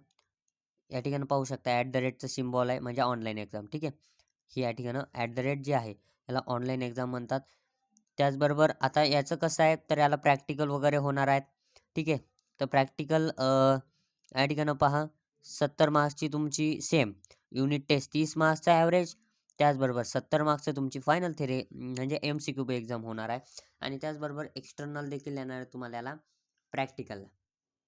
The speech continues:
प्रॅक्टिकलला एक्स्टर्नल येतील, ठीक आहे. दोनशे मार्क्सचा हा सब्जेक्ट आहे, जास्त स्कोरिंग सब्जेक्ट आहे. तुम्ही, मी सांगतो,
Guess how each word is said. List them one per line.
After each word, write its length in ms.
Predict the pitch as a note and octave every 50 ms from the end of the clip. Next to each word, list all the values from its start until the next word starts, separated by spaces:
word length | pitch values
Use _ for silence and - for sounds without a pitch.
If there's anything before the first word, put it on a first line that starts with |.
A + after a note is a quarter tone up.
| _ _ _ _ _ _ _ _ _ _ _ _ _ _
प्रॅक्टिकलला 460 | - B2 B2 A#2+ A#2+ C3+ C#3 C#3+ C#3+ C3+
एक्स्टर्नल 500 | C3+ C3+ _ - C3+ C3+ C#3 C#3 C#3 C3+
येतील, 280 | C3+ C3 C3 A#2 G#2+ G#2 -
ठीक 120 | D3+ D3+
आहे. 80 | F3 D3 - _ _ _ _ _ _ _ -
दोनशे 300 | - C3+ C#3 C3+ - D3+
मार्क्सचा 340 | C#3+ C3+ C3 - - -
हा 100 | C3+ C3+
सब्जेक्ट 460 | C#3+ - - C3 B2 A#2+ B2 A2 - A2
आहे, 100 | G#2+ G#2+
जास्त 300 | A#2 B2 B2 - - D3+
स्कोरिंग 420 | C#3 - - - C3+ C3+ C#3+ C#3+
सब्जेक्ट 440 | D3 - C#3+ C3+ C3+ C#3+ C#3+ C3+ -
आहे. 80 | D3 D3 C#3+ - - _ _ _ -
तुम्ही, 240 | C3+ D3 C#3 C3+ - -
मी 300 | - - B2+ C3+ C#3+ D3+
सांगतो, 420 | C#3+ - C#3 C3+ C3+ - - D3+